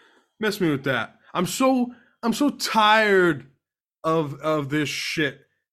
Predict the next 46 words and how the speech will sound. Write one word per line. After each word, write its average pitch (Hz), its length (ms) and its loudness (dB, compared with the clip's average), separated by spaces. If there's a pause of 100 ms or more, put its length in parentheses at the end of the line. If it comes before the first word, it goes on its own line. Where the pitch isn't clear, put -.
(160)
And, 165 140 0
and 165 160 2
it's 165 180 -2
not 220 220 2
you 202 100 2
guys, 160 400 4
because 143 380 -4 (100)
it's, 131 380 -6
it's, 123 240 -4
it's, 123 240 -6
it's - 180 -12
fucking 208 680 2
this 143 120 4
other 170 220 8
league 131 400 4 (160)
where 127 140 2
I 160 180 4
have 170 240 4
to 127 100 -6
sit - 280 -4
in 180 120 -2
the 120 220 0
league 165 320 0
chat 185 320 2
every 180 260 -2
single 185 340 0
week 135 200 -4 (280)
and 135 120 0
watch 160 220 0
this 151 120 -2
guy 165 240 2
defend 165 360 -2
Brock 151 280 -2
Purdy 147 380 0 (180)
like 123 100 -4
he's 143 140 -4
a 131 60 0
top 151 280 -2
five 151 280 0
quarterback 139 400 0
in 135 60 -8
the 127 60 -4
league 127 300 -4 (200)
when 113 120 -4
he's 101 100 -10
not. 104 300 0